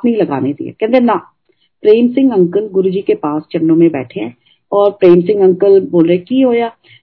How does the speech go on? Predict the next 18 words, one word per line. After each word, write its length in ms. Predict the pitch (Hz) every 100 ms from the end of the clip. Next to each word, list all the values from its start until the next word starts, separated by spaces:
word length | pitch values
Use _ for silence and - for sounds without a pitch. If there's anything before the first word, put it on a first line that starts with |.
| -
तो 300 | 190 190 190
कहते, 480 | 180 _ - 214 262 285 - - 226
"एवे 140 | 226
ही 140 | 269 233
एनू 160 | 226
एंजाइटी 480 | 226 202 170 151 254
होंदी, 220 | 262 254
एक 120 | 285 - 247
थप्पड़ 280 | - 254
ओनू 220 | 208 180 226
मार 260 | 247 233
दिया, 200 | 240 277
दो 240 | 240 202 202
अपने 320 | - 180 208
मुंह 120 | 214
ते 160 | 208 208
मार 260 | 190 170
दिया।" 280 | 170 196 190